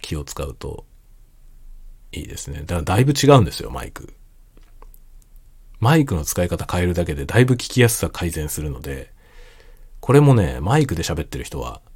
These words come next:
あの、一考の価値ありだと思いますね。もちろんどんなマイクを使うかっていうのもある。あるけど、どんなマイクであるか以上に、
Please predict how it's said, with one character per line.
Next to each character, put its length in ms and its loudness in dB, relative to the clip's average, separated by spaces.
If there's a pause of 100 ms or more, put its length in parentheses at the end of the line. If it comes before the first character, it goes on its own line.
(1300)
あ 180 -8
の、 400 -12 (540)
一 140 -6 (100)
考 220 0
の 100 -4
価 140 -10
値 120 -10
あ 60 -10
り 320 -16
だ 140 -12
と 80 -12
思 140 -10
い 20 -14
ま 100 -14
す 140 -10
ね。 180 -12 (2250)
も 100 2
ち 80 4
ろ 80 8
ん 80 2
ど 140 6
ん 80 6
な 100 2
マ 140 0
イ 80 0
ク 80 -6
を 40 -8
使 220 -8
う 60 -4
か 100 -6
っ 40 -8
て 180 -10
い 40 -2
う 20 -2
の 80 -2
も 160 0
あ 60 -8
る。 160 -16 (600)
あ 80 0
る 80 4
け 100 -2
ど、 380 -2 (1040)
ど 120 6
ん 60 8
な 100 6
マ 140 6
イ 40 6
ク 100 4
で 80 6
あ 60 4
る 80 4
か 80 4
以 100 4
上 200 -2
に、 260 -14